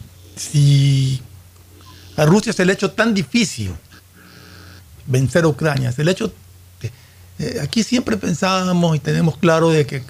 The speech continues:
Putin pensó que, que en tres días él tenía control absoluto sobre Ucrania. Y no fue así.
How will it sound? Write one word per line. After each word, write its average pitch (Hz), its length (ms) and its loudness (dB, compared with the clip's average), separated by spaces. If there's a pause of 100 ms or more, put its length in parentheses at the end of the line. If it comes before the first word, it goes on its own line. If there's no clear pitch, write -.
(420)
Putin 147 380 2
pensó 151 420 0
que, 139 380 0 (420)
que 147 100 2
en 139 100 4
tres 170 260 4
días 151 500 2 (1080)
él 160 200 -2
tenía 143 720 2 (200)
control 131 380 2
absoluto 147 380 -2
sobre 127 200 -2
Ucrania. 98 400 -6 (1500)
Y 123 60 2
no 120 140 2
fue 139 140 -4
así. 127 260 -2